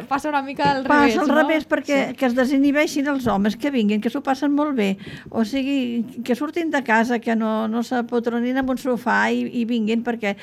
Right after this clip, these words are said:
Speaker 2: aquest mateix que ara s'estrena, que no ha fet encara cap obra... Vull dir que s'ho està passant pipa. I, i, i que vinguin homes, ens fan falta, de veritat. I a més a més, pues, jovent d'aquí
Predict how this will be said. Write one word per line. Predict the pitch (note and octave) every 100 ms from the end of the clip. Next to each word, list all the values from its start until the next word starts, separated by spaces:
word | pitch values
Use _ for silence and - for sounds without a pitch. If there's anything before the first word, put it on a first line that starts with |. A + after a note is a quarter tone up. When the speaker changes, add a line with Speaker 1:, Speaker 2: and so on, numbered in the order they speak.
| - -
Speaker 2:
aquest | - G3+ A#3
mateix | C4+ C4+ A3 A3
que | G#3+
ara | G#3 G3+
s'estrena, | F#3+ G3+ - F#3+ F#3 G3+ F#4+ C#4+
que | G#3
no |
ha |
fet | F#3+ F#3+
encara | F#3+ F3 F3+
cap | F#3 F3
obra... | F#3+ G3+ C4+ - - - - - - -
Vull | G#3+ G#3+ G#3+ A#3
dir | B3+ B3
que |
s'ho | B3+
està | A#3 - A3+
passant | D#4 B3 A#3+
pipa. | A3 G#3+ G#3 G#3+ B3
I, | A#3
i, | B3+ - -
i | C4 B3+ A#3 A3+ G#3+ A#3
que | A#3
vinguin | C4+ D#4+ B3 G#3+
homes, | G3 G#3+ B3
ens | G#3+ F#3
fan | A3
falta, | G#3+ F3+ F3+ F#3+
de | F#3
veritat. | F#3 F#3 F3+ F3+ F3 -
I | G#3+
a | G#3+
més | G3
a | G#3
més, | A3+ C#4+ - F#3 F3+ -
pues, | F3+ D#3+
jovent | F#3 G3+ C#4 A#3+
d'aquí | G3+ B3